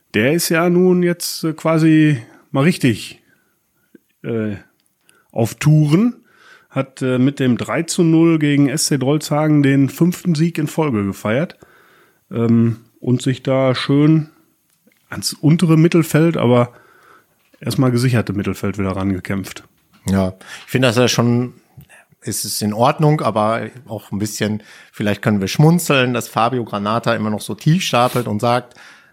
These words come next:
Speaker 2: der lässt sich überhaupt keinen, äh, Lauf- oder Höhenflug andichten, ne? Da tritt er immer auf die Euphoriebremse. Vielleicht sollten wir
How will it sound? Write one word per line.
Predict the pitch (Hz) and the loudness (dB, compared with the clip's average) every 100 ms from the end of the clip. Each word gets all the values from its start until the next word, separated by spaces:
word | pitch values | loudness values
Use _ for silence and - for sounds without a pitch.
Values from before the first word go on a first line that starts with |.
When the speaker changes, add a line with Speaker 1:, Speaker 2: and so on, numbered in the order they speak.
| - | -6
Speaker 2:
der | 107 | -4
lässt | 127 | -4
sich | 113 | -4
überhaupt | 110 110 170 - | -2 0 0 0
keinen, | 160 151 147 151 | 0 0 -2 -2
äh, | 139 127 127 127 | -2 -2 -2 -4
Lauf- | 123 127 151 151 - | 0 2 2 -2 -4
oder | 131 120 | 0 2
Höhenflug | 120 151 160 - 151 151 | 2 2 2 0 0 0
andichten, | 170 139 147 156 156 - 147 143 | 0 0 2 0 -4 -8 -4 -2
ne? | 120 143 147 139 | -2 0 0 -2
Da | 113 | -4
tritt | 110 139 131 | -4 -6 -2
er | |
immer | 131 165 | 0 2
auf | 143 | 0
die | - 139 | 0 -2
Euphoriebremse. | 123 131 123 117 190 156 127 170 156 165 170 - - - - - - | 0 0 0 2 2 2 2 4 4 2 2 -4 -20 -20 -20 -20 -8
Vielleicht | 120 123 123 | -2 0 0
sollten | 135 127 | -2 0
wir | 117 | -2